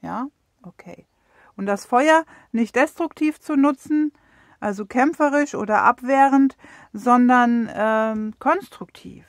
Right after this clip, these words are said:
Dann wird es ja eine supergeile Sache.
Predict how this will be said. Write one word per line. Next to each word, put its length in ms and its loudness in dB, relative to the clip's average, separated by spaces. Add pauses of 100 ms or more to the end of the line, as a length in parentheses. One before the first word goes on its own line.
(420)
Dann 240 -8
wird 160 -6
es 160 -8
ja 80 2
eine 180 2
supergeile 720 0
Sache. 520 -4